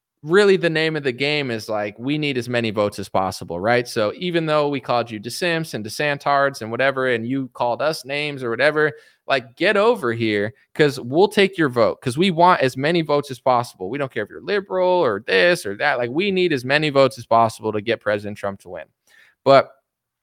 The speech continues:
a lot of these maga influencers, they're not doing that. I mean, some are, and some are, like, you know, genuine people, but the other ones are like, "Yeah, screw you, you know, vote for Biden, you piece of garbage, get away from me." And, like, it's like, dude,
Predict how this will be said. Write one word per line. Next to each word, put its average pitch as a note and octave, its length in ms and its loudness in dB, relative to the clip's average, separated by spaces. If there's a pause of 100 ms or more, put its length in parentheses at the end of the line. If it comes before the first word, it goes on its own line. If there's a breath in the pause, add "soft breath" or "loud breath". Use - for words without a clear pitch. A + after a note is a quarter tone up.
(200)
a C#3+ 80 8
lot C#3+ 260 8
of F#3 80 2
these F3 180 2
maga C#3 320 2
influencers, A2 840 -2 (500 soft breath)
they're E3 200 4
not C3+ 480 0
doing A#2 340 4
that. E2 240 -8
I C#3 60 0
mean, D3+ 160 2
some F3 300 2
are, A2+ 260 -2 (120)
and A#2 140 -6
some D3+ 260 0
are, A#2+ 100 4
like, G#2 280 0
you A2 100 -4
know, G#2 100 -4
genuine G#2 380 -4
people, A2+ 320 -2
but C#3+ 140 -4
the C#3 120 2
other F3+ 160 4
ones A#2 160 -2
are G#2 40 -8
like, G#2 180 -6
"Yeah, B2+ 100 0
screw G#3 320 2
you, D#3+ 360 4
you D3 160 2
know, B2 120 2
vote G3 360 4
for D#3 100 6
Biden, C3+ 400 4
you G#2+ 60 -2
piece A#2+ 260 0
of G#2 60 -4
garbage, A2+ 380 2
get G3 140 8
away C3+ 260 6
from A2+ 200 -2
me." G#2+ 100 -6
And, A#2 80 -4
like, C3+ 220 -2 (280 soft breath)
it's F3+ 160 0
like, F3+ 180 0
dude, G3+ 240 0